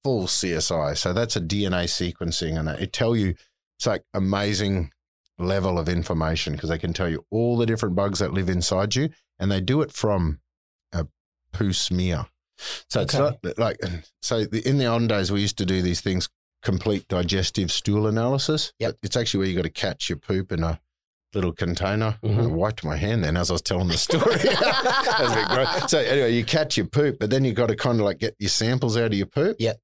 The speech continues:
Speaker 1: And so
Speaker 2: Done that.
Speaker 1: weird people like me, I'm, like, looking around trying to make sure I get a little bit of everything. A lot of other people are just kinda like, "I don't even wanna see. I'm just gonna quickly grab anything and put it
Speaker 2: Mm-hmm.
Speaker 1: in. I don't wanna
Speaker 2: Mm-hmm.
Speaker 1: know." So the thing is, is if, depending on how good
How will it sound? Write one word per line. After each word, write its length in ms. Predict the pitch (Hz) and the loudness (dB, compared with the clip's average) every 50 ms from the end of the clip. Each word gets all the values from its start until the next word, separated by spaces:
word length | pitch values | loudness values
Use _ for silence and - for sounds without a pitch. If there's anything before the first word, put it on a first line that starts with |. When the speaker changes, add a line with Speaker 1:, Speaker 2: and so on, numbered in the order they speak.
| _ - | _ -4
Speaker 1:
And 140 | 101 101 - | -2 0 0
so 260 | - 113 110 104 95 - - _ _ _ _ | 2 2 2 2 0 -2 -6 _ _ _ _
Speaker 2:
Done 160 | - 113 110 | -4 -2 0
that. 160 | 98 95 104 - | 0 -2 -2 -2
Speaker 1:
weird 340 | - 113 135 151 151 139 - | 0 0 2 2 2 2 2
people 260 | - 131 117 110 110 | 0 2 2 2 4
like 200 | 104 98 90 73 | 4 2 2 2
me, 460 | 90 113 135 131 101 85 90 107 110 - _ _ _ | 2 2 2 2 2 2 0 0 -2 -6 _ _ _
I'm, 200 | 98 113 113 110 | 0 2 2 2
like, 180 | 101 90 73 | 2 2 2
looking 300 | 98 104 98 - 113 101 | 2 0 2 0 0 0
around 320 | 98 95 95 95 95 92 92 | 2 2 2 2 0 0 0
trying 180 | - - 104 98 | -2 -2 0 0
to 40 | 87 | 0
make 180 | 90 92 85 | 0 0 -2
sure 180 | - - 101 87 | -2 0 0 0
I 40 | 82 | 0
get 140 | 85 85 | 0 0
a 40 | 85 | 0
little 160 | 92 90 87 | 0 0 0
bit 100 | 82 85 80 | 0 0 0
of 60 | 80 | 0
everything. 420 | 82 78 73 73 - - - - - _ _ _ _ _ _ _ - | 0 0 -2 -4 -6 -8 -14 -16 -18 _ _ _ _ _ _ _ -2
A 40 | 107 | 0
lot 120 | 123 113 | 2 2
of 60 | 98 98 | 2 2
other 160 | 104 98 87 | 2 2 0
people 240 | - 101 87 82 85 | 0 0 0 2 0
are 60 | 85 | 0
just 180 | 82 - - | -2 -4 -6
kinda 200 | - 90 85 80 | -6 -8 -6 -4
like, 180 | 78 73 71 - - - _ _ | -6 -6 -6 -8 -14 -20 _ _
"I 80 | 92 92 | -6 -4
don't 160 | 95 92 92 | -4 -2 -2
even 140 | 90 87 85 | -4 -4 -4
wanna 160 | 82 82 80 | -6 -4 -4
see. 420 | - - - 107 101 98 98 - - | -4 -2 -2 0 0 0 -2 -4 -4
I'm 160 | - 80 80 78 | -6 -4 -4 -4
just 160 | 78 - - | -4 -4 -6
gonna 160 | 87 80 - | -6 -8 -8
quickly 320 | - _ 92 - - 85 | -8 _ -10 -6 -6 -4
grab 260 | 78 92 85 80 76 85 | -2 0 0 0 0 0
anything 300 | 82 85 - 90 82 80 | -2 -2 -2 -4 -4 -2
and 80 | 78 | 0
put 100 | - 117 | 0 0
it 40 | 117 | 0
Speaker 2:
Mm-hmm. 100 | 101 101 | 2 2
Speaker 1:
in. 140 | - 80 80 | 0 0 0
I 80 | 78 78 | -2 -2
don't 140 | - 80 80 | -2 0 0
wanna 100 | 80 78 | 0 0
Speaker 2:
Mm-hmm. 60 | 80 | 0
Speaker 1:
know." 100 | 78 71 - - _ _ _ _ _ | 0 -2 -4 -10 _ _ _ _ _
So 160 | - 110 95 | -2 -2 0
the 120 | 85 95 98 | 0 0 0
thing 240 | - 143 135 127 | 0 0 2 2
is, 120 | 110 87 92 | 0 0 0
is 140 | 90 85 95 | -2 -2 -4
if, 80 | 85 - _ _ | -4 -6 _ _
depending 340 | - - - 131 123 127 110 | -6 -2 0 0 2 2 2
on 120 | 92 87 | 2 2
how 140 | 92 101 90 | 2 2 2
good 280 | 82 85 92 80 71 | 2 0 0 0 -2